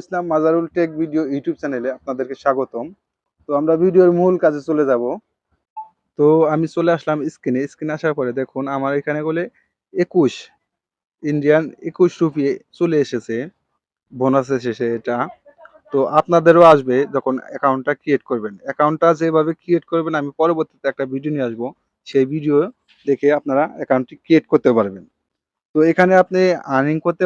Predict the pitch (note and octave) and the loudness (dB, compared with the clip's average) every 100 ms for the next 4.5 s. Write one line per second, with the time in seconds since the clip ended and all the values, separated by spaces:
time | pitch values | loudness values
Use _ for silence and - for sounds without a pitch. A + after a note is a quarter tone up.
0 | F3 E3+ E3+ G3+ - _ _ _ _ G#3 | 6 6 4 -2 -6 _ _ _ _ -4
1 | G3 F#3 C3+ C3 C3+ B2+ A2 G#2+ G#2+ B2 | 2 2 4 0 0 -2 -4 -8 -12 -12
2 | - D#3 D3+ E3 F3+ G3+ - _ _ _ | -6 2 4 4 4 2 -6 _ _ _
3 | _ _ _ _ _ _ F3+ F#3 F#3+ E3+ | _ _ _ _ _ _ -4 0 4 6
4 | E3+ F#3+ - D#3 | 6 4 0 -2